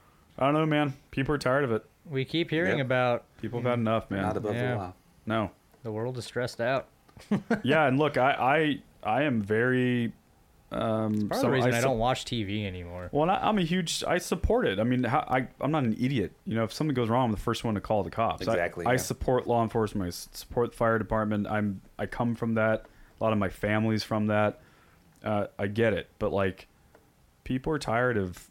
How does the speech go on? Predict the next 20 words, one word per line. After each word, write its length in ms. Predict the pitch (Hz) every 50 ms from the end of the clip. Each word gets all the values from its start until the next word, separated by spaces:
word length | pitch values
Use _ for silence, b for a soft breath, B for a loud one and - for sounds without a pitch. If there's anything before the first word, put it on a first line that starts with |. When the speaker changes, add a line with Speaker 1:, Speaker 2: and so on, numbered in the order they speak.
| -
Speaker 1:
of 220 | - 95 92 90 87 95 - _ _ _ _ -
guys 280 | - 104 95 95 92
like 140 | 95 90 -
this 140 | - 95 87
just 240 | - 95 92 - -
<laughs> 20 |
thinking 340 | - 104 - - - 160 139
that 260 | - - 127 - -
they're 220 | - 110 110 104
above 340 | 104 98 95 101 101 101 98
the 80 | 107 101
law 300 | 95 104 107 117 135 143
and 100 | 110 98
they 60 | 90
can 100 | - 98
Speaker 3:
Yeah. 80 | 92 90
Speaker 1:
shove 480 | - - - 113 104 104 98 - - - -
fucking 340 | - 120 - - 104 95 95
nurses 380 | 95 104 123 135 - 135 107
around. 460 | 98 92 95 92 87 87 90 87 85